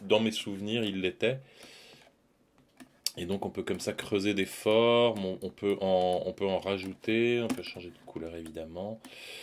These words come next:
Voilà. Alors ça, je suis dans, en mode effacé, mais effacé et attaché, ils sont assez similaires. C'est-à-dire que quand on est en mode attaché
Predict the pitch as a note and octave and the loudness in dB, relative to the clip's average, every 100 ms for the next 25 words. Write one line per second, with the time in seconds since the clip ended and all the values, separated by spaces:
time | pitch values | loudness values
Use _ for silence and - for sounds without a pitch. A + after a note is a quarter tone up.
0 | - - - D#2 D#2+ E2+ A2 A#2+ - - | -16 -18 -10 -6 -4 -2 -2 -4 -10 -20
1 | - - F2 F2+ - - A2 G#2+ G#2+ - | -20 -8 -4 -4 -4 -6 -2 0 0 -4
2 | - - F#2+ F#2+ F2+ - G2 G2 F#2+ G2 | -10 -10 -10 -12 -14 -4 -2 0 -2 -2
3 | G2 G2 G2+ - - - - _ _ _ | 2 2 2 -4 -20 -20 -20 _ _ _
4 | - _ G2 - F#2+ - - G#2 G2+ F2+ | -20 _ -4 -4 -6 -6 -4 -4 -2 -4
5 | - _ - _ _ _ _ - F#2+ G#2+ | -6 _ -20 _ _ _ _ -10 -6 -4
6 | G2 - G2+ F2+ - F#2 - A2 G#2+ - | -6 0 2 2 0 -4 -2 -2 -4 -8
7 | F2+ G2+ - F#2+ F#2 F#2 A2 A2+ - G2 | -8 -8 -8 -6 -6 -2 -2 -4 -10 -12
8 | - F#2 - - - - - - _ - | -10 -8 -8 -12 -20 -20 -20 -20 _ -10
9 | F#2 G2 F#2+ F#2+ G2 F#2 - _ _ _ | -4 -2 -2 -2 -2 -2 -6 _ _ _
10 | _ _ F#2+ F#2+ G#2 - - G#2+ - | _ _ -4 0 -2 -2 -4 -6 -6